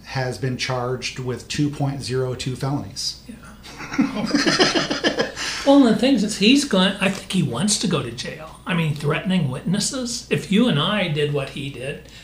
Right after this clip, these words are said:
Speaker 2: s-, speaking about a two-tiered justice system, we would be behind bars.
Speaker 1: Oh, yeah.
Speaker 2: And he's not. He's
Speaker 1: Right.
Speaker 2: threatening. The day, I think it was the day he was told that it would be, you know, there would be serious consequences for threatening people and making certain statements, he went and did it.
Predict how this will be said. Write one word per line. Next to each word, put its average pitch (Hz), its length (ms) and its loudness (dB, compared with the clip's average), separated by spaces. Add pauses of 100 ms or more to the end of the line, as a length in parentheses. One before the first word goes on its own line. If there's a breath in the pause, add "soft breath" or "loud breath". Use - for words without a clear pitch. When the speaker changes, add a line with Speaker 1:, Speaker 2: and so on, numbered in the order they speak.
Speaker 2:
s-, - 100 -14
speaking - 560 -2
about 131 240 -4
a 120 40 -12
two-tiered 151 540 -2
justice - 460 0
system, - 440 -6 (500 loud breath)
we - 240 0
would 202 180 2
be 226 320 2
behind 185 420 0
bars. 202 460 -2
Speaker 1:
Oh, 175 120 6
yeah. 143 340 2
Speaker 2:
And 190 100 4
he's 170 180 4
not. 233 360 0
He's 185 220 6
Speaker 1:
Right. - 100 -2
Speaker 2:
threatening. 196 640 4 (140 loud breath)
The 151 140 6
day, 185 600 6
I 143 80 -2
think 254 240 -6
it 180 40 -10
was 147 260 -4
the 147 100 2
day 151 460 2
he 143 180 -4
was 139 200 -4
told 143 680 0 (600 loud breath)
that 165 160 -4
it 143 40 0
would 143 200 -2
be, 143 300 -4
you 208 240 -4
know, 135 120 -4
there 147 140 -2
would 135 100 0
be 135 100 -2
serious 156 420 0
consequences 196 840 -4
for - 160 -10
threatening 190 500 -6
people 143 280 -8
and 147 80 -6
making 147 300 -6
certain - 320 -8
statements, 190 460 -4
he 175 140 -4
went 175 220 -2
and 180 140 2
did 226 220 2
it. - 160 -12